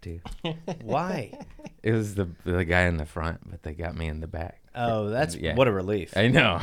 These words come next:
Speaker 1: <laughs>
Speaker 2: How hard do you party now?
Speaker 1: I'm retired, ten years.
Speaker 2: I thought
Speaker 1: yeah.
Speaker 2: you, I thought you
Speaker 1: Yeah,
Speaker 2: were
Speaker 1: yeah, yeah.
Speaker 2: retired. Yeah.
Speaker 1: Yeah, yeah.
Speaker 2: Okay.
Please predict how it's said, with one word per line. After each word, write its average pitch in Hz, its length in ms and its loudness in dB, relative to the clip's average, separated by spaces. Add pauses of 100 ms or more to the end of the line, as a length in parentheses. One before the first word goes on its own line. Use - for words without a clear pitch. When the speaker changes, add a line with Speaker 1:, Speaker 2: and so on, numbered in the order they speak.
(100)
Speaker 1:
<laughs> 165 760 0
Speaker 2:
How 220 240 10
hard 233 240 8
do 185 60 -4
you 185 120 0
party 180 380 4
now? 87 300 -10 (400)
Speaker 1:
I'm 117 200 8
retired, - 460 2
ten 117 220 0
years. 135 120 0
Speaker 2:
I 127 60 2
thought 170 280 8
Speaker 1:
yeah. 147 40 4 (120)
Speaker 2:
you, 139 60 6
I 135 40 4
thought 170 240 6
you 104 80 8
Speaker 1:
Yeah, 107 60 8
Speaker 2:
were 98 80 6
Speaker 1:
yeah, 95 40 6
yeah. 90 80 4
Speaker 2:
retired. 87 400 -2
Yeah. 98 200 -2
Speaker 1:
Yeah, 87 140 6
yeah. 82 440 0
Speaker 2:
Okay. 85 260 -10